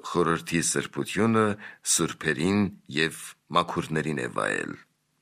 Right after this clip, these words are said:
Եվ այս խոսքը լսելով չենք դողում ու սոսկում ահեղ և մեծ խորհրդի առջև, որից սարսափում են սերովբեները, իսկ քերովբեները չեն համարձակվում մոտենալ նրան։ Հրեշտակներն ու հրեշտակապետերը դողալով սոսկում են,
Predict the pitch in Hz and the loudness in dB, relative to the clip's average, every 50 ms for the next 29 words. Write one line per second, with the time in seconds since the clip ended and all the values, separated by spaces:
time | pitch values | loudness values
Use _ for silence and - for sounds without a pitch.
0 | _ _ _ _ _ _ _ _ _ - - 82 85 92 87 - - - 110 110 | _ _ _ _ _ _ _ _ _ -2 0 2 4 4 2 2 0 0 0 0
1 | - - 117 110 110 104 - 110 104 104 104 95 - - - 156 147 - 98 80 | 2 2 2 2 2 2 2 4 4 4 4 2 2 0 2 2 2 0 0 2
2 | 80 76 69 69 76 78 78 76 - - 80 76 - - - 85 82 80 - - | 2 2 2 2 2 2 2 0 0 0 0 -2 0 0 0 0 0 0 0 -2
3 | - 78 82 82 82 87 85 76 82 82 80 73 73 78 80 78 - - - 78 | 0 0 2 2 2 2 0 0 0 0 0 0 0 0 -2 -2 -2 -2 -2 0
4 | 71 76 73 - - 71 69 71 67 - - - 71 67 65 - - - - - | 0 0 0 -2 -2 -2 0 0 -2 -2 -2 -2 -2 -2 -4 -8 -14 -14 -14 -14
5 | - - - - 85 85 87 78 - - - 78 78 - - 76 - - 82 80 | -14 -10 -6 -2 0 0 0 2 0 0 0 0 0 0 -2 -2 -2 -2 -2 0
6 | 78 78 73 - - 78 76 71 73 69 - - - 76 73 87 90 90 90 92 | 0 0 0 0 0 0 0 0 -2 -4 -4 -4 -2 0 0 2 2 2 2 2
7 | 92 90 90 - - - - - _ _ - 78 78 - - - - - - - | 0 0 -2 -6 -12 -14 -16 -16 _ _ -2 0 0 0 -2 -2 -6 -8 -4 0
8 | 82 78 73 73 69 - - 73 76 73 76 73 73 73 - - 76 73 71 73 | 0 0 0 -2 -4 -4 -2 -2 0 0 0 0 0 0 -2 -2 -2 -2 -2 -2
9 | 71 71 71 - - 73 71 - - - 73 71 71 71 71 - 73 69 69 69 | -2 -2 -2 -2 -2 -4 -4 -4 -4 -4 -4 -2 0 -2 0 0 -2 -2 0 0
10 | 71 69 69 69 69 69 69 69 69 67 - - _ - - - - - - - | -2 -2 -2 -2 -2 -2 -2 -2 -4 -8 -12 -16 _ -20 -16 -14 -14 -14 -12 -6
11 | - 80 90 87 - - - 92 85 - 87 92 92 85 78 90 87 82 87 85 | -2 0 0 0 2 2 2 0 0 0 0 0 0 0 2 0 2 2 2 0
12 | - - - 82 78 85 82 - 85 82 82 85 85 85 85 71 85 80 76 85 | 0 0 -2 0 0 0 0 0 0 0 2 2 4 4 2 2 2 2 2 2
13 | 80 82 78 - - - 80 76 - - 90 87 85 80 73 67 | 0 0 -2 -2 0 0 0 0 0 0 0 2 2 2 0 -2